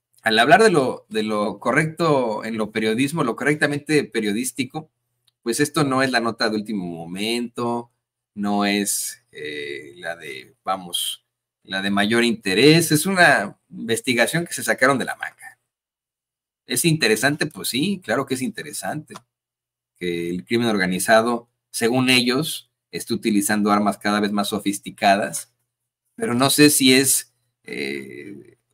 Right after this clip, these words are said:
el, eh, eh, el encabezado de un periódico, ¿eh? No sé si es el encabezado de una primera plana. Podría ser el encabezado de una revista de investigación, ¿no? En definitiva, pero del Universal.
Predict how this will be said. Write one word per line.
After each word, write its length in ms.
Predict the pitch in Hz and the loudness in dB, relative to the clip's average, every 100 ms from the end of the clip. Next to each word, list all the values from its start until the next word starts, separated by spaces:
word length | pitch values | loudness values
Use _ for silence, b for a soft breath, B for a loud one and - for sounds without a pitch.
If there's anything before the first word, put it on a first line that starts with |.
| - | -4
el, 320 | 113 113 110 | 0 2 0
eh, 460 | 104 92 98 - _ _ _ _ - | -2 -4 -8 -16 _ _ _ _ -12
eh, 280 | 50 50 98 | -12 -6 -4
el 100 | 110 | -4
encabezado 640 | 107 110 110 - 139 135 | 2 2 2 2 2 4
de 80 | 139 | 2
un 120 | 135 | 2
periódico, 600 | 117 143 226 165 120 120 | 4 6 4 2 0 0
¿eh? 300 | 226 349 - _ _ _ _ _ _ - | -2 -4 -10 _ _ _ _ _ _ 0
No 160 | 147 | 2
sé 140 | 151 156 | 4 2
si 80 | 160 | 4
es 80 | |
el 100 | 165 | 2
encabezado 460 | 135 110 101 139 143 | 2 0 0 2 2
de 60 | 143 | 4
una 160 | 139 | 2
primera 360 | 107 113 117 - | 0 2 0 2
plana. 320 | 151 160 - b b b - | 0 0 -4 b b b 2
Podría 260 | 147 151 175 | 6 6 8
ser 120 | 196 | 6
el 60 | |
encabezado 440 | 180 135 123 160 170 | 4 2 2 4 4
de 60 | |
una 120 | 175 127 | 4 4
revista 1120 | 104 117 202 247 - 160 151 160 170 - - | 2 2 2 2 2 6 8 6 2 -12 -8
de 60 | 117 | -4
investigación, 1200 | 104 101 107 98 98 - 170 214 233 226 226 233 _ _ _ _ - | -4 -6 -4 -4 -4 0 2 4 4 2 -2 -10 _ _ _ _ -10
¿no? 340 | 220 208 277 | -8 -6 -6
En 80 | 135 | -6
definitiva, 680 | 117 - 110 104 139 135 - | -6 -6 -6 -2 -2 -2 -2
pero 180 | 101 98 | -4 -2
del 180 | 98 104 | -2 0
Universal. 840 | 104 101 101 - 110 127 262 359 | 0 0 0 -2 -2 0 -2 -4